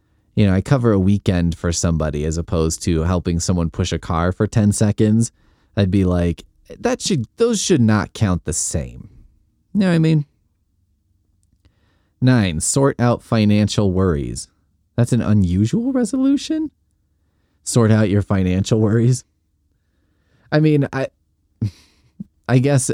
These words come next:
unusual resolution. Maybe this was accompanied by a picture of someone just, you know, at a table in a darkened room with a pistol on the table. <laughs> And it was like,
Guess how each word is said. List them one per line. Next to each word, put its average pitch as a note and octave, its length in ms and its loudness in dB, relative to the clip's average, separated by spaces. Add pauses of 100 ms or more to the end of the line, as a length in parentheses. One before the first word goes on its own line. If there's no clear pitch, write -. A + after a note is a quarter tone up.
(140)
unusual A2+ 600 4
resolution. F#2+ 720 0
Maybe A2 260 2
this G#2+ 240 0
was G2+ 160 0
accompanied F#2+ 560 0
by F#2 140 0
a F2 100 0
picture G2 400 -2
of F2 140 -2
someone F2+ 420 0
just, F2 260 -4
you F#2+ 100 0
know, E2 220 -2 (140)
at F#2+ 100 0
a F2+ 180 0 (460)
table G#2+ 420 2
in G2 80 2
a F#2+ 120 2
darkened F#2 480 0
room F2 240 0
with F2 140 -2
a E2 40 -6
pistol F2 440 -6
on D2 160 -4
the F2+ 80 -4
table. F#2+ 440 0
<laughs> - 60 -10 (640)
And C#4 160 0
it F#3+ 180 0
was - 260 -2
like, - 380 -6